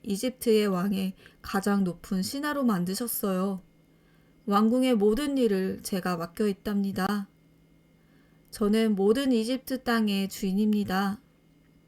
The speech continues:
요셉은 형들과 아버지를 애굽으로 모시고 와서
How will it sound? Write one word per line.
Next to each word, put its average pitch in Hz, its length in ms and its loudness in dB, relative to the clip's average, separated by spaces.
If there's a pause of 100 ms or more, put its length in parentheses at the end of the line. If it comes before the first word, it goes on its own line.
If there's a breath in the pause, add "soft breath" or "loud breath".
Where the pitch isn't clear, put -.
(1120)
요셉은 269 500 0
형들과 294 600 0
아버지를 196 560 -2 (320 soft breath)
애굽으로 214 480 0
모시고 185 460 -4
와서 214 420 -6